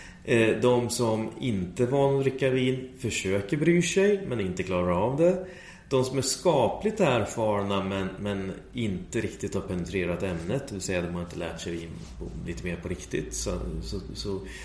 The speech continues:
så gör de rätt men de gör det inte tillräckligt avslappnat eller opretentiöst så som en, en väldigt van person skulle göra.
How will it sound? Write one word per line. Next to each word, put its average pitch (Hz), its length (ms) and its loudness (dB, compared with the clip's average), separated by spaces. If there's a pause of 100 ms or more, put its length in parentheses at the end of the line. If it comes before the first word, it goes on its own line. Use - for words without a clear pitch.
(140)
så 120 120 -2
gör 131 400 6
de 117 200 2
rätt - 360 0
men 98 100 -2
de 98 140 -2
gör 101 220 2
det 101 80 0
inte 92 200 -4
tillräckligt 92 560 -4
avslappnat 90 840 -6
eller 87 200 -4
opretentiöst 87 720 -8
så 90 120 -6
som 87 240 -8
en, 85 160 -6 (360)
en 92 160 -2
väldigt 82 280 0
van 85 240 -2
person 85 260 -10
skulle - 200 -10
göra. - 200 -6